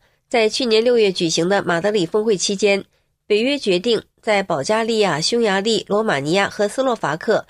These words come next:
增设四个战斗群，以回应俄罗斯在乌克兰的行动。他指出，这对俄罗斯来说是一个重要讯号。鲍尔说，如果他们决定追击北约，越过红线，那么我们已经准备好了。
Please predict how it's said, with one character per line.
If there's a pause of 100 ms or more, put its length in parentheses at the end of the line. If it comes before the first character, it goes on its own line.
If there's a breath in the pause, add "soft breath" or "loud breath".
(260 soft breath)
增
设
四
个
战
斗
群， (340 soft breath)
以
回
应
俄
罗
斯
在
乌
克
兰
的
行
动。 (560)
他
指
出， (320 soft breath)
这
对
俄
罗
斯
来
说
是
一
个
重
要
讯
号。 (500)
鲍
尔
说， (320 soft breath)
如
果
他
们
决
定
追
击
北
约， (200)
越
过
红
线， (480)
那
么
我
们
已
经
准
备
好
了。